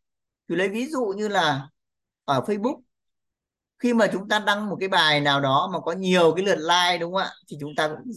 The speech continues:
thấy rất là thích. Và từ đó thì chúng ta sẽ trở thành những cái cây viết content, những cái nhà văn luôn. Bởi vì chúng ta sẽ có xu hướng là đăng ngày càng nhiều hơn và viết nhiều những cái sâu sắc hơn,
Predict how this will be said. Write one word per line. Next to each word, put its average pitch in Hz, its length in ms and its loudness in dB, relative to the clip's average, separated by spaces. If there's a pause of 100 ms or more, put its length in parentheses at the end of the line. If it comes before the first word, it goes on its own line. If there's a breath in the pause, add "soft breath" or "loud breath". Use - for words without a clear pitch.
thấy 147 180 -4
rất 233 160 2
là 196 180 0
thích. 220 180 -2 (500)
Và 156 140 2
từ 156 180 0
đó 143 380 2
thì 143 360 -4
chúng - 140 -12
ta 160 120 -2
sẽ 170 200 -8
trở 123 220 0
thành 123 200 -2
những 127 160 -6
cái - 140 -16
cây 170 240 -2
viết 220 180 2
content, 170 440 -2 (520)
những 135 140 -12
cái 180 80 -10
nhà 156 160 -2
văn 180 220 -2
luôn. 190 200 2 (480 soft breath)
Bởi 131 140 -4
vì 135 160 -2
chúng 160 160 -8
ta 165 180 2
sẽ 165 200 -6
có 156 220 0
xu 165 160 0
hướng 156 180 0
là 156 80 -4
đăng 151 280 -4
ngày 143 200 0
càng 135 160 -2
nhiều 135 200 0
hơn 156 300 2 (420)
và 127 140 -4
viết 147 280 -2
nhiều 151 320 2
những 139 100 -4
cái 147 120 -6
sâu 165 260 -6
sắc - 180 -6
hơn, 160 260 0